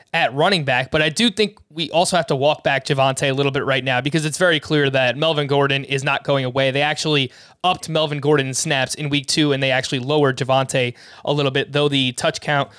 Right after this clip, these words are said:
was still very similar. Javonte Williams only a three percent target share on the season to this point. So I like the player, but I think we might have to wait a little bit before we can kinda see,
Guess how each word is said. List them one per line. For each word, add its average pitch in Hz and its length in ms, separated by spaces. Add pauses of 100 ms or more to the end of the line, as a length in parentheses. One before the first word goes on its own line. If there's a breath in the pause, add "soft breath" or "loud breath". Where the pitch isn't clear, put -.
(160 loud breath)
was 143 140
still 165 140
very 139 220
similar. 185 480 (200 soft breath)
Javonte 156 400
Williams 143 240
only 147 200
a 127 40
three 156 200
percent 139 340
target 131 260
share 131 320
on 131 140
the 123 60
season 131 320
to - 100
this 127 160
point. 113 300
So 120 280 (320 loud breath)
I - 40
like 185 220
the 208 60
player, 214 520
but 151 240
I 143 100
think 165 220
we 165 80
might 147 160
have 143 100
to 143 80
wait 139 220
a 131 40
little 131 180
bit 131 180
before 139 260
we 135 80
can 131 160
kinda 131 220
see, 135 320